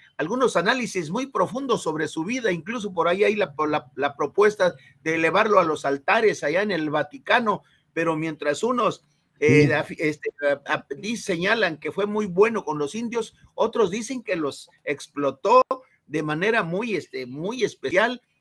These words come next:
Speaker 1: Mientras tanto, ese celo cuando llega Fray Jacobo Daciano con aquella humildad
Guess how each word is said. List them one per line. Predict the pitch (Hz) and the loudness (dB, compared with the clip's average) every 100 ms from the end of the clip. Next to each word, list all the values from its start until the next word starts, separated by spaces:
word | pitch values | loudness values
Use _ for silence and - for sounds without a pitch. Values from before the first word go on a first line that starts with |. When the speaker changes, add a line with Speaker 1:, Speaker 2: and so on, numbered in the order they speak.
| _ | _
Speaker 1:
Mientras | 135 156 151 147 131 | -6 -6 -4 -4 0
tanto, | 196 226 220 240 233 _ _ - | 2 2 4 2 2 _ _ -4
ese | 190 185 208 | -2 2 2
celo | 220 220 196 - | 6 6 6 2
cuando | 165 151 151 | 0 2 0
llega | 160 196 170 156 | 0 2 0 2
Fray | 185 170 | 2 2
Jacobo | 147 175 185 151 | -4 -4 0 0
Daciano | 139 185 185 147 | 0 -2 -4 -4
con | 143 | -6
aquella | 135 190 185 | -6 -2 -2
humildad | 165 151 147 175 190 | -2 -4 0 2 2